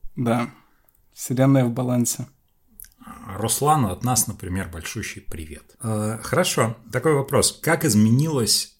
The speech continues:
Speaker 2: твоё чтение русскоязычных переводных комиксов с тех пор, как ты начал в этом работать?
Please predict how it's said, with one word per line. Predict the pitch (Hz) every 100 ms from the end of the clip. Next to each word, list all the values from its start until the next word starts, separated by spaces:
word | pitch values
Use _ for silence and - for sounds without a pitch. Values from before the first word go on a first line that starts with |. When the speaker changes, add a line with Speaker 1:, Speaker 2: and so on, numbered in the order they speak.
| -
Speaker 2:
твоё | 104 107 135
чтение | - - - 120 151 127 92
русскоязычных | 90 - - 107 92 110 - - 110 92 - -
переводных | 107 98 98 98 113 -
комиксов | 110 95 90 - 90
с | -
тех | 92 -
пор, | 123 117
как | 107
ты | -
начал | 92 92 -
в | 90
этом | 85 85
работать? | 85 87 82 _ _